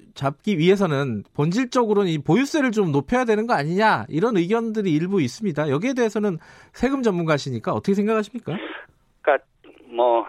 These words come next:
Speaker 2: 제가 말씀드리면,
Speaker 1: 네.
Speaker 2: 종부세는 부동산 투기 억제책으로 치면 되게 무딘 칼입니다.
Speaker 1: 아,
Speaker 2: 그러니까
Speaker 1: 그래요? 음.
Speaker 2: 예, 오히려 역-,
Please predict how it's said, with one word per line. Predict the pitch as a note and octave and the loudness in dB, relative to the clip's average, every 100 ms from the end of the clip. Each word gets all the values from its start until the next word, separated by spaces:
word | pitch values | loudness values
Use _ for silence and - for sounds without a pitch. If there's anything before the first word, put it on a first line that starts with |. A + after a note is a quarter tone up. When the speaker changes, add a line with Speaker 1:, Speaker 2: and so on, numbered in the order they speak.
| - | 0
Speaker 2:
제가 | C#3+ D3 - - _ D3+ | 4 4 0 -12 _ -2
말씀드리면, | A2 - D#3 B2+ F3 B2 D#3+ A#2 E2+ | -2 0 -2 -2 -2 2 2 2 -2
Speaker 1:
네. | B2+ A2 A#2+ - _ _ - | -4 -4 -8 -14 _ _ -10
Speaker 2:
종부세는 | - C3+ G3 - F#3+ G3 _ - | -4 0 2 2 0 0 _ -6
부동산 | B2 E3+ F#3+ G3 F#3+ - | 0 0 2 0 0 -6
투기 | G#3+ - G3+ - | -6 2 2 2
억제책으로 | - G3 - F#3 - F#3+ F3 - - - | -4 -4 -2 -2 0 -2 0 -2 -4 -14
치면 | - F3+ F3+ | -4 0 0
되게 | - A#2+ A2 | 0 -2 -2
무딘 | G#2+ C3+ F3+ | -2 -2 -2
칼입니다. | D#3 C#3+ F#2+ E2 D#2 C#2+ - - | -2 -2 -2 -2 -2 -2 -6 -10
Speaker 1:
아, | B2 | -6
Speaker 2:
그러니까 | - | -2
Speaker 1:
그래요? | F#2+ G#2+ A2 - | 0 0 -4 -10
음. | - A#2+ A#2+ | -14 -12 -8
Speaker 2:
예, | A#2 F2+ E2+ | -2 0 0
오히려 | E2+ G#2 A#2+ A#2+ B2 A#2 A2 | -2 -2 0 4 4 4 2
역-, | F#2 | 0